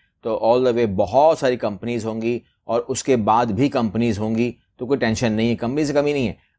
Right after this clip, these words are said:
आपने करना ये है कि अगर आप कम से कम ये जो बीस कंपनीज नज़-, नज़र आ रही हैं, इन्हीं पे चले जाएं तो इनकी अपनी वेबसाइट अवेलेबल होगी, ये आपने करना है।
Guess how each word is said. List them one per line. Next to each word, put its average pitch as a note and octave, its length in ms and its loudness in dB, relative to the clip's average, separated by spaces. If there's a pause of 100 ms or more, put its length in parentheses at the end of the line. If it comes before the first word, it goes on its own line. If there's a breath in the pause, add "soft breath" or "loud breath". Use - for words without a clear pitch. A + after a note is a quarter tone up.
आपने G3 360 4
करना D3 260 -2
ये C3 280 0
है C#3 140 -2
कि C#3+ 80 -4
अगर C#3+ 280 -2
आप D3+ 220 2
कम C#3+ 160 -6
से C#3+ 100 -8
कम D#3 140 -6
ये C#3+ 100 0
जो C3 80 -2
बीस C#3+ 260 4
कंपनीज C#3+ 320 -4
नज़-, B2+ 140 -4
नज़र A#2+ 240 2
आ C3+ 80 4
रही A#2+ 120 -2
हैं, A#2 140 -8
इन्हीं G#3 220 0
पे F#3+ 120 2
चले C#3+ 240 2
जाएं A2 220 -2 (340 soft breath)
तो E3 60 -2
इनकी E3+ 240 0
अपनी F3+ 420 -4
वेबसाइट D#3 340 2
अवेलेबल A#2 380 0
होगी, D#2+ 340 -8
ये B2 120 2
आपने D#3 180 0
करना C3+ 320 -4
है। C3 180 -10